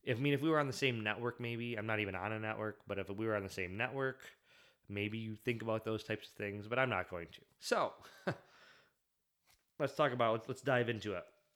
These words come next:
Trial of Superman, nineteen ninety-seven. It spell-, it spanned twelve issues in the trade paperback. And that's what I read for the, that's what I reread for the lead-in, or that's, that's what I reread for this read.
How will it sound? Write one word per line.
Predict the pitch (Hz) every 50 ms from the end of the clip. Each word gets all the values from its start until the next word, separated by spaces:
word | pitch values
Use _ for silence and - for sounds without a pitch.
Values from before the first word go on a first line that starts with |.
| _ _ _ _ _ _ - - _ _ _ - - -
Trial | - 175 156 147
of | 143 -
Superman, | - 156 120 107 107 98 95 92 90 90 92
nineteen | 110 123 143 135 - 147
ninety-seven. | 135 127 127 117 - 117 107 101 95 98
It | 87
spell-, | - - - - 123 120 120 -
it | - 127 117 -
spanned | - - 139 135 131 127 123 117 110 - - _
twelve | - - - 135 135 143 151 165 165 151 151
issues | 156 170 160 - - 143 131 123 104 113
in | 110
the | 113 110
trade | - - 131 127 123
paperback. | 135 147 135 127 107 104 92 87 90 - - - - - - - - - - - - - - - - - - - -
And | 123 113 110 107 107 113
that's | 123 127 123
what | 123 113
I | 110
read | 107 110 107 107 101
for | - 110 107
the, | 98 107 98 98 95 95 95 92 92 87 - - - -
that's | 113 104 - -
what | 107 101
I |
reread | 95 98 107 139 131 113 104 101 104 101
for | - - 104
the | 101 101 101
lead-in, | 98 110 113 113 104 101 92 90 92 92 90 92 95 95 - -
or | 143 120 120 - - - - -
that's, | - 185 - - - -
that's | 165 160 -
what | 151
I | 127
reread | 120 117 131 143 131 113 110 104 104 104
for | - - 107 104 101 98
this | 101 107 101 - 104
read. | 98 98 92 92 92 92 98